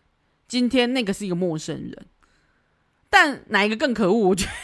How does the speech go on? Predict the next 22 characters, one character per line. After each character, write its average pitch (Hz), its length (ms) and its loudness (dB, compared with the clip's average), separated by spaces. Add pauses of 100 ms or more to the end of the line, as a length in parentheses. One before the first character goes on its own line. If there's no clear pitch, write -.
(220)
<laughs> - 240 -16
我 208 80 0
觉 240 140 2
得 311 60 4
都 339 140 10
很 226 220 0
可 185 260 -2
恶 196 200 -8
啦。 - 180 -8
那 320 100 0
只 220 140 -6
是 269 80 -6
说 302 140 -4
亲 302 180 -4
戚 294 160 -4
的 233 120 2
话， 240 200 2 (120)
我 175 120 -8
就 240 140 -6
会 262 100 0
觉 202 160 -4
得， 175 300 -2